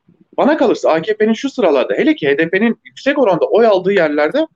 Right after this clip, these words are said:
korkacağı bir şey, çekineceği bir şey. Çünkü baskıyı oldukça arttırmış durumda, fazlasıyla arttırmış durumda. E, bir ara seçim hiç beklenmedik bir anda bir genel seçimi de tetikleyebilir. Erken genel seçimi de tetikleyebilir ama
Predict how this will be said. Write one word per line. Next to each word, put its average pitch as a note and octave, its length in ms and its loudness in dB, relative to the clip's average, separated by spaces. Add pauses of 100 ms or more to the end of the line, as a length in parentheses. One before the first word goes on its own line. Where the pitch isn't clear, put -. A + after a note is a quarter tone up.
(400)
korkacağı D4 480 -4
bir - 40 -14
şey, - 240 -12
çekineceği A#3 560 -4
bir - 40 -16
şey. D4+ 260 -4
Çünkü G#3+ 400 -6 (320)
baskıyı E3 420 -2
oldukça F#3+ 440 -2
arttırmış - 460 -8
durumda, G#2 280 -14
fazlasıyla D3+ 520 -2
arttırmış - 440 -12
durumda. - 440 -6 (520)
E, G2+ 340 0 (100)
bir B3+ 120 -2 (100)
ara A#3 180 2
seçim - 380 -8 (420)
hiç - 300 -16
beklenmedik B3+ 600 -4
bir E3 60 -4
anda C4 240 -2
bir D4+ 120 0
genel B3 240 4
seçimi B3 340 0
de A3+ 100 2
tetikleyebilir. G#2+ 640 -4
Erken D3+ 360 -2
genel G3 240 0
seçimi G3+ 340 -6
de - 80 -20
tetikleyebilir - 640 -20
ama D#4 240 -8